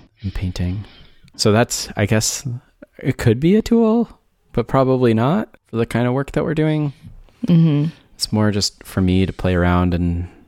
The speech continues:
Speaker 1: have a creative outlet, and also something more productive than, like, watching a show or watching a movie, which also are, are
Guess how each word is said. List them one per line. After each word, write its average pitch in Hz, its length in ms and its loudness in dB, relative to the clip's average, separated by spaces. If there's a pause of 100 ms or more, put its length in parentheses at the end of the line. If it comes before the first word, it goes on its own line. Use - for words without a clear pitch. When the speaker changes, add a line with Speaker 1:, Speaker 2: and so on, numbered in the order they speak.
(160)
Speaker 1:
have 90 240 -2
a 85 360 0 (140)
creative 90 420 0
outlet, 90 540 -4 (140)
and 90 440 -4
also 92 300 -4
something 92 500 -4
more 135 220 4
productive 104 640 -4
than, - 340 -6 (480)
like, - 140 -6
watching 85 400 -2
a 87 60 -4
show - 380 -2
or 50 280 -2
watching - 320 -4
a - 20 -6
movie, 50 460 -4 (800)
which - 460 -10 (920)
also 110 400 4
are, 107 280 4
are 98 360 -2